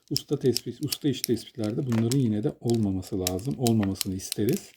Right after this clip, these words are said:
O yüzden bir tespih usta işidir. Onun dışında hiçbir hata vesaire yok. Yine çatır çatır bir çekim. Dilim yolları.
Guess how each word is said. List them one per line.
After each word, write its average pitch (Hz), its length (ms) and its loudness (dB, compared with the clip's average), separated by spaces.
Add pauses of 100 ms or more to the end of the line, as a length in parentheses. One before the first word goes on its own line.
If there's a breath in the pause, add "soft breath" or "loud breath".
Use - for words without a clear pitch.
(400 loud breath)
O 127 140 8
yüzden 101 220 4
bir 95 80 2
tespih - 400 -8
usta - 220 -6
işidir. 98 420 -4 (380 loud breath)
Onun 127 260 6
dışında 123 280 4
hiçbir 123 260 0
hata 117 420 0 (100)
vesaire 104 460 0
yok. 147 360 4 (520 loud breath)
Yine 104 180 -2
çatır 113 300 -6
çatır - 320 -4
bir 92 140 -6
çekim. 113 420 -2 (1800)
Dilim 101 240 -2
yolları. 92 480 -2